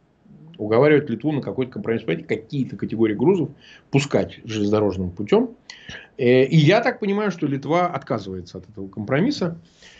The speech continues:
Ну, её можно понять, потому что, э, если солидарно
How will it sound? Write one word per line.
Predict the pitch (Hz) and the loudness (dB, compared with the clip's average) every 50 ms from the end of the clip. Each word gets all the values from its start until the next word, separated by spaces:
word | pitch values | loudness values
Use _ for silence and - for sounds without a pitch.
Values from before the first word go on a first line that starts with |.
| - - - - - - - - - - - - - - - _ - | -20 -20 -20 -20 -20 -20 -20 -20 -20 -20 -20 -20 -20 -20 -20 _ 4
Ну, | 202 269 | 6 6
её | 247 220 208 | 8 8 6
можно | 208 202 196 175 185 | 6 6 4 2 2
понять, | 170 180 208 220 277 302 - | 0 -2 -2 -2 -2 -4 -6
потому | - 202 170 180 180 190 196 180 | -6 -6 -4 -4 -2 -2 -4 -4
что, | 185 - - 190 185 180 175 170 160 - - - _ _ _ _ _ _ _ _ _ _ _ _ _ _ _ _ _ _ _ _ _ _ _ _ | -4 -2 0 2 4 4 4 4 2 0 -6 -14 _ _ _ _ _ _ _ _ _ _ _ _ _ _ _ _ _ _ _ _ _ _ _ _
э, | 123 123 127 127 127 127 123 123 120 120 123 123 | -12 -8 -6 -6 -4 -4 -4 -4 -4 -4 -6 -8
если | 143 139 139 202 214 - 185 165 | -8 0 2 2 2 2 -2 -8
солидарно | 165 - 160 160 180 175 165 170 139 120 113 110 98 92 92 - | -8 -6 -2 -2 0 2 2 2 2 0 -2 -8 -12 -16 -20 -20